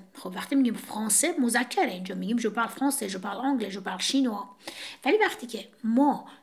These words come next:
کلمهٔ خود زبان رو استفاده می‌کنیم، خود کلمهٔ زبان فمیننه. یعنی چی؟ مثلاً می‌گیم ژم لا لانگ فرانسز. اینجا وقتی که کلمهٔ زبان خودش به صورت فمیننه، پس فرانسه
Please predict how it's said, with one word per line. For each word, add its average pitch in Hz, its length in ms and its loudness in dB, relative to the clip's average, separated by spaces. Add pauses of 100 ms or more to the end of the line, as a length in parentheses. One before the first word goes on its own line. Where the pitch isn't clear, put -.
(260)
کلمهٔ 247 580 2
خود - 500 0
زبان 240 720 0
رو 330 60 -4
استفاده 196 500 -4
می‌کنیم، 247 320 -8
خود 359 260 0 (140)
کلمهٔ 247 320 2
زبان 226 320 -2
فمیننه. 233 600 0
یعنی 226 180 -2
چی؟ 240 380 -2 (280)
مثلاً 240 340 -2
می‌گیم 269 440 0 (380)
ژم 214 340 2 (200)
لا 226 220 0
لانگ 208 560 -4 (200)
فرانسز. - 800 -8 (340)
اینجا 277 320 6
وقتی 370 340 0
که 226 100 -10
کلمهٔ 226 460 -2
زبان 226 600 0
خودش - 580 -2
به - 140 -12
صورت 208 340 -8
فمیننه، 220 760 -2
پس 220 300 -8
فرانسه 226 720 -2